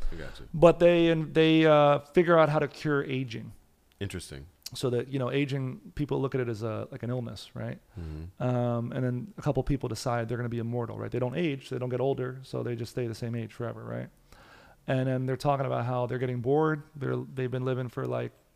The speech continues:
Speaker 2: twenty, thirty years. They look the same. They have all the money in the world. They got no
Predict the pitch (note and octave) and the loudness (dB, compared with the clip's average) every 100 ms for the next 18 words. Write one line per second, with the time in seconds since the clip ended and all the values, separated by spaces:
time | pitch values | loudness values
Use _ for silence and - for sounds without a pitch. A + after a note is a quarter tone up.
0 | _ - C#3 C3+ C3+ C3+ B2+ B2 D3 D3 | _ -6 -4 -2 -2 -4 -4 -4 -2 -2
1 | C#3+ B2+ B2+ C3 B2+ - C3+ C3+ C3 B2+ | -4 -4 -4 -6 -6 -4 -2 -2 -2 -4
2 | B2+ A#2 A#2 A2 - A#2 B2+ B2 B2+ B2 | -6 -6 -8 -8 -8 -4 -2 -2 -2 -4
3 | A#2 A#2+ C3+ C3 C3 A#2+ _ - - - | -4 -2 0 0 0 -4 _ -20 -20 -10
4 | B2 A#2+ C3 C3+ C3+ B2+ | -6 -2 0 2 2 0